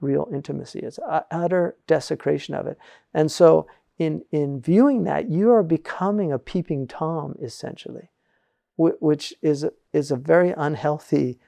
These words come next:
thing to be. So self-love, and then love of the world, hubb ad-dunya, is one of the daughters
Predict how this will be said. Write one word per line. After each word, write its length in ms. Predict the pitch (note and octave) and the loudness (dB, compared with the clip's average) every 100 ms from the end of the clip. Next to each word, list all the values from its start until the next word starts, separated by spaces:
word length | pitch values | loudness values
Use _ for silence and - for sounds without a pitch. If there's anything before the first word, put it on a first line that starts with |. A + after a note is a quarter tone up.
| _ _ _ _ | _ _ _ _
thing 260 | C#3+ C#3+ | -2 -2
to 140 | C3+ B2 | -2 -2
be. 400 | A#2 C#3+ - - _ _ _ _ | 2 4 2 -4 _ _ _ _
So 240 | - D#3+ | 6 8
self-love, 1040 | C3+ - F#3 F#3+ - C#3+ D#3 A3+ - - - _ _ _ - | 8 6 8 8 4 4 8 8 6 0 -14 _ _ _ 2
and 200 | D#3+ E3 | 4 6
then 300 | G3 G#3+ G3+ | 8 6 4
love 480 | C3+ B2+ C#3+ F#3+ G#3 | -2 0 2 2 2
of 200 | G3 C3+ | 0 0
the 100 | B2+ | -4
world, 580 | A#2+ B2 D#3 D#3+ - D3+ | -2 4 4 4 0 -8
hubb 320 | - - D#3 | -4 -2 0
ad-dunya, 640 | D3+ A#2 - C#3+ D#3+ A#2 C#3 _ _ _ _ _ | 0 -2 -2 -2 -2 -6 -14 _ _ _ _ _
is 160 | C3+ B2 | -2 0
one 220 | C3 D#3+ | 2 4
of 100 | E3 | 2
the 100 | C#3 | -2
daughters 800 | G#2+ A2+ C#3+ G#3+ - - - | 0 2 2 0 -2 -8 -16